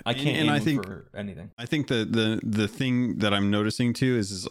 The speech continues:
Speaker 2: a lot of the content that we're playing with right now is stuff that is tied to a physical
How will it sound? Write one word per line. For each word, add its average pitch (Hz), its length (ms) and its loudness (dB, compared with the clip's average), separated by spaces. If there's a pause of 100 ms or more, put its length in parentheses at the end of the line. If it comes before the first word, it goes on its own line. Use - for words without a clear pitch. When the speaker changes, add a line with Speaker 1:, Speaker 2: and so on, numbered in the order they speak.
Speaker 2:
a 101 80 -2
lot 113 200 0
of 143 80 0
the 120 60 0
content 107 380 0
that 90 100 0
we're 90 140 0
playing 104 320 -2
with 120 180 0
right 120 180 0
now 123 220 2
is 104 180 0
stuff 104 280 -2
that 98 140 0
is 92 140 -2
tied 95 340 0
to 98 200 0
a 80 80 0
physical 95 600 -2